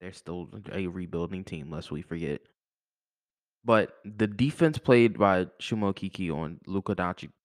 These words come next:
that deserves, that's like all defense first team level performance on Luka Doncic.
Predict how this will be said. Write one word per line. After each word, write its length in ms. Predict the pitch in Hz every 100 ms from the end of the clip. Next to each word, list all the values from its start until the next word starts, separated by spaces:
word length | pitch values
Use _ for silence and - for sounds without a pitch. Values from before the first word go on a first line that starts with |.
| - -
that 280 | 104 113 -
deserves, 560 | 110 95 95 92 98 -
that's 300 | 117 135 127
like 180 | 123 - -
all 220 | 104 110
defense 640 | 104 104 98 - 90 - - _ _ -
first 340 | 104 98 -
team 400 | - 101 92 90
level 420 | 90 85 85 80 - _ _ _ _
performance 640 | 113 104 98 90 73 - - _ _ _ _ _ -
on 80 | 95
Luka 220 | 90 92
Doncic. 380 | 85 78 -